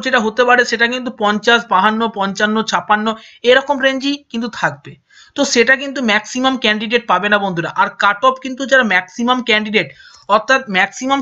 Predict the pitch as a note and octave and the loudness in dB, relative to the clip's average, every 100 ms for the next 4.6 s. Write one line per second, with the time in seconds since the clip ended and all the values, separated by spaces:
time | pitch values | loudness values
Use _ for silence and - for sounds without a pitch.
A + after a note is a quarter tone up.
0 | B3+ A#3 G#3+ B3+ B3 B3+ B3 B3 C4+ A#3 | 0 -2 -2 -4 0 -2 -2 -4 0 2
1 | A3 A3+ B3 A3+ G3+ A3 G#3 G#3 E3 D#3 | 2 2 0 0 -2 0 0 0 0 -2
2 | D3 C#3+ C3+ _ _ _ G3+ G3 B3 C4 | -10 -12 -20 _ _ _ 0 2 -2 -2
3 | B3 B3 G3+ A3 - G3+ G3+ G#3 A3 F#3 | -2 0 0 -2 -6 -2 0 0 0 -2
4 | F#3 F#3 G#3 F#3+ E3 | -6 -4 -4 -2 -2